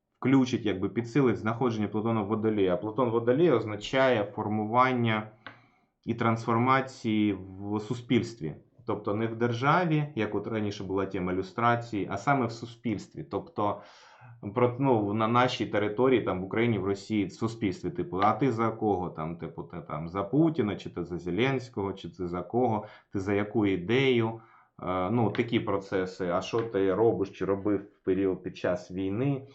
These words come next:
Тобто це чисто між людьми, чисто такі людські процеси.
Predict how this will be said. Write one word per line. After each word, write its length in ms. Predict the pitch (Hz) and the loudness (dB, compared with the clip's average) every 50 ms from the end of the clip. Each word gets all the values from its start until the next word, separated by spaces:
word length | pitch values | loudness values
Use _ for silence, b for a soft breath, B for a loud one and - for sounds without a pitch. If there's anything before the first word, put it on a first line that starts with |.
| B B B B B B B _ | B B B B B B B _
Тобто 480 | - 104 104 - - 123 120 117 110 104 | -2 -2 -2 2 4 6 6 8 6 4
це 300 | - - - 151 156 151 | 0 0 4 4 6 6
чисто 640 | 151 156 - - 170 175 170 - - - 135 131 127 | 4 2 -2 -2 0 0 0 -2 0 2 4 6 6
між 380 | 117 120 131 139 135 120 113 117 | 6 4 2 2 0 0 0 0
людьми, 380 | 117 120 117 120 143 165 170 | 0 0 2 2 2 2 2
чисто 320 | 170 - 143 139 - - 104 | 0 -2 -4 -6 -6 -8 -8
такі 260 | - 107 - - 113 | -8 -6 -2 -2 0
людські 380 | 110 107 101 - - - 123 | 0 -2 -4 -6 -4 -2 -2
процеси. 840 | 113 113 113 117 113 - - 123 107 98 90 - - - 85 87 B | -2 0 -2 -2 -2 0 0 2 4 4 2 2 -2 -4 -4 -4 B